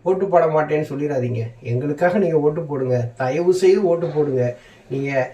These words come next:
அஹ், நீங்க மாட்டேன்னு சொல்லிடாதீங்க சகோதரிகளே. ப்ளீஸ்,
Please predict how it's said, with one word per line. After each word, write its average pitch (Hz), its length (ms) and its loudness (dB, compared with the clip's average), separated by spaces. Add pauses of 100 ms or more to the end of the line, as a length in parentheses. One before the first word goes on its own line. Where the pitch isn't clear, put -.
(240)
அஹ், 123 80 -6
நீங்க 139 260 -2
மாட்டேன்னு 220 360 4
சொல்லிடாதீங்க 190 720 2
சகோதரிகளே. 147 760 0 (400)
ப்ளீஸ், 175 320 0